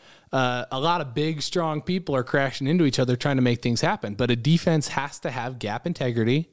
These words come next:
and assignment sound execution, or you're gonna get, going to give up big plays. And so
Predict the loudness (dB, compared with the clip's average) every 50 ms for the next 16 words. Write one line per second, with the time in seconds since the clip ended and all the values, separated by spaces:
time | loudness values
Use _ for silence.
0 | _ -6 -4 -2 -2 0 0 0 0 0 0 0 0 -2 -2 -2 0 0 0 0
1 | -2 -2 -4 _ -16 -20 -20 -14 -6 -4 -4 -2 -2 -4 0 2 2 2 4 2
2 | 2 2 2 0 0 0 0 2 2 2 2 2 2 2 2 2 2 2 2 0
3 | -2 -4 0 2 2 2 2 0 0 0 0 2 0 0 0 -2 -4 -2 0 0
4 | 0 0 0 0 -2 -4 -2 -2 2 2 2 2 2 0